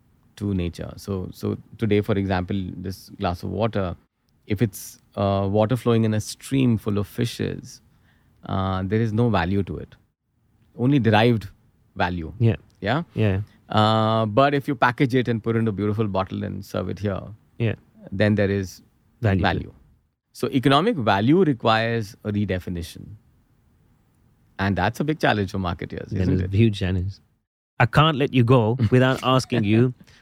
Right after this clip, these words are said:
Speaker 2: about looking ahead. What are,
Speaker 1: Yeah.
Speaker 2: having come out of Cannes, met the creme of the industry out there, what are you looking forward to in cop twenty-eight?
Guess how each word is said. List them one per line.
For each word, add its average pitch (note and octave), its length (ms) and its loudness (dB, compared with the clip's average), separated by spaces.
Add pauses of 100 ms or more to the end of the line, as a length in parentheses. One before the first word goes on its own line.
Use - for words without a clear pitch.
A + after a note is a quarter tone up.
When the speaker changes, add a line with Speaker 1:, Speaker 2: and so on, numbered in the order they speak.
(200)
Speaker 2:
about B2 400 2
looking C#3 380 0
ahead. A#2 320 0 (260)
What B2+ 180 6
are, C3 60 0
Speaker 1:
Yeah. D2+ 200 -6 (340)
Speaker 2:
having A2+ 240 2
come B2 200 4
out B2+ 160 4
of A2 120 -8
Cannes, A2 420 2 (300)
met A#2 340 4 (340)
the A#2 180 2
creme A#2 460 2 (140)
of A2 240 0
the A2 180 2
industry G#2 580 2
out A2 240 0
there, G2+ 280 0 (340)
what A2 140 4
are A2 60 4
you A2 120 2
looking G#2+ 260 2
forward G2+ 380 0
to G2 120 -2
in F2+ 160 0
cop - 200 -6
twenty-eight? F#2 360 0